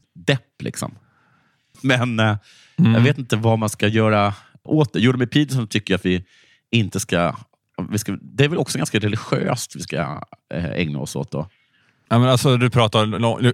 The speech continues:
Speaker 2: om den här grejen just att hålla på och gräva ner sig i så dåliga nyheter så mycket. Att, att det, att det
Speaker 1: Ja, på
Speaker 2: pratas
Speaker 1: något
Speaker 2: för
Speaker 1: sätt.
Speaker 2: mycket om det, liksom.
Speaker 1: Ja.
Speaker 2: Och, och att vi är så medvetna hela tiden om exakt varje hemskhet som händer i den här, i världen.
Speaker 1: Hon ber-,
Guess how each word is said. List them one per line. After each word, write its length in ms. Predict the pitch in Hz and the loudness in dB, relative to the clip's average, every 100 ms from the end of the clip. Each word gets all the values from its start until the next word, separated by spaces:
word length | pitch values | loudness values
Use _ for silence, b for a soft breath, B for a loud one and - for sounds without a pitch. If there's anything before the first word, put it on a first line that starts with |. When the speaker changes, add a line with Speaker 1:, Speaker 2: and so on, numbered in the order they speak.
| 123 | 2
Speaker 2:
om 240 | 120 113 | 4 4
den 100 | 107 | 4
här 60 | 107 | 4
grejen 520 | 104 104 104 101 98 | 4 4 4 2 2
just 280 | 95 90 101 | 2 2 0
att 160 | 95 | 0
hålla 180 | - 95 | 2 0
på 300 | - 95 95 | 2 2 4
och 100 | 92 | 2
gräva 300 | 95 98 101 | 2 2 2
ner 340 | 104 107 110 | 2 2 2
sig 600 | 98 - 95 87 87 92 | 0 -4 -2 -2 -2 -4
i 60 | 92 90 | -4 -4
så 120 | 104 | -10
dåliga 440 | 101 92 85 85 | -4 0 2 2
nyheter 460 | 87 87 87 82 82 | 2 2 0 -2 -4
så 100 | 87 | -4
mycket. 300 | 78 - - 98 107 | -4 -6 -8 -4 0
Att, 160 | 101 120 | 2 2
att 120 | 107 | 2
det, 100 | 120 | 2
att 120 | 120 | 2
det 80 | 127 | 4
Speaker 1:
Ja, 80 | 135 | 4
på 60 | |
Speaker 2:
pratas 280 | 110 107 - | 4 4 2
Speaker 1:
något 120 | 127 | 2
Speaker 2:
för 60 | 120 | 4
Speaker 1:
sätt. 80 | 110 | 2
Speaker 2:
mycket 280 | 104 - 92 | 2 0 0
om 240 | 82 87 | 2 0
det, 100 | 82 | -2
liksom. 360 | 101 104 - 90 - _ _ | -4 -6 -6 -6 -10 _ _
Speaker 1:
Ja. 400 | - 123 120 107 104 | 2 4 4 4 2
Speaker 2:
Och, 80 | 104 | 2
och 100 | 95 | 2
att 120 | - | 2
vi 60 | |
är 40 | 92 | -2
så 380 | - 87 90 87 85 82 - _ B B B | 0 2 4 2 0 -2 -8 _ B B B
medvetna 680 | 104 101 92 92 95 87 87 | 2 4 4 2 2 0 -2
hela 120 | 80 | -2
tiden 240 | 80 78 | -2 0
om 60 | 82 | 0
exakt 380 | 85 85 82 - | 0 -2 -4 -4
varje 280 | 85 85 | -4 -2
hemskhet 640 | 85 90 82 - 87 82 - | -2 0 -2 -4 -4 -4 -4
som 180 | 87 | -4
händer 320 | 82 85 82 80 | 0 2 2 0
i 40 | |
den 60 | 76 | -2
här, 160 | - - - _ _ - - | -4 -8 -16 _ _ -10 -6
i 140 | 90 | -2
världen. 260 | 92 95 104 | 0 2 2
Speaker 1:
Hon 80 | 143 | 4
ber-, 120 | 143 | 2